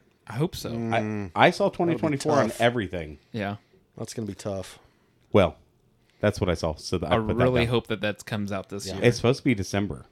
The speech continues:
Speaker 3: That's what it said.
Speaker 1: I'd be
Speaker 2: Mm.
Speaker 1: down. I'd be down.
Speaker 3: Yeah. So I'm excited for
Speaker 2: Yeah,
Speaker 3: that.
Speaker 2: that'll be, that'll
Speaker 1: Yeah.
Speaker 2: be great.
Speaker 3: Yeah.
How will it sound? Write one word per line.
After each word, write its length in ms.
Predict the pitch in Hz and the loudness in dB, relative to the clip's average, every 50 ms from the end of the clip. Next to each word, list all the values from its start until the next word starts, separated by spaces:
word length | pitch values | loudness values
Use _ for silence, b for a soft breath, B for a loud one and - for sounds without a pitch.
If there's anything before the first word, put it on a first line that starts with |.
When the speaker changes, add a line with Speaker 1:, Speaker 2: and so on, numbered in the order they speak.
| _ _ | _ _
Speaker 3:
That's 180 | 87 87 - | -12 -10 -8
what 100 | - 90 | -10 -10
it 60 | 92 - | -10 -6
said. 320 | - 98 87 76 69 69 - _ _ _ _ | -6 -6 -6 -6 -8 -14 -20 _ _ _ _
Speaker 1:
I'd 140 | 113 110 110 | -8 -4 -4
be 100 | 110 107 | -2 -2
Speaker 2:
Mm. 40 | 101 | -2
Speaker 1:
down. 320 | 110 104 101 98 98 92 - _ _ | -4 -4 -4 -6 -10 -12 -14 _ _
I'd 160 | - 110 107 107 | -12 -10 -8 -6
be 100 | 107 101 | -8 -8
down. 320 | 101 98 98 98 98 98 | -6 -8 -8 -8 -6 2
Speaker 3:
Yeah. 160 | 107 107 90 - - _ - | 2 4 4 2 -2 _ 0
So 260 | - 143 117 98 90 | 4 4 4 6 6
I'm 180 | 117 120 113 117 | 4 4 4 2
excited 400 | 110 - - 104 95 92 90 - | 0 -2 -2 -2 -2 -2 -4 -6
for 260 | - 92 87 82 76 - _ _ _ _ | -4 -4 -2 -2 -4 -6 _ _ _ _
Speaker 2:
Yeah, 140 | - 120 113 | -8 -4 -4
Speaker 3:
that. 40 | 110 | -4
Speaker 2:
that'll 140 | 110 110 110 | -4 -4 -6
be, 180 | 110 107 95 80 - _ | -8 -10 -10 -12 -18 _
that'll 120 | - 123 117 | -8 -6 -6
Speaker 1:
Yeah. 80 | 113 | -6
Speaker 2:
be 40 | 95 | -4
great. 300 | 98 110 104 104 98 - _ - _ _ | -4 -4 -4 -4 -6 -10 _ -20 _ _
Speaker 3:
Yeah. 160 | 85 85 | -6 -6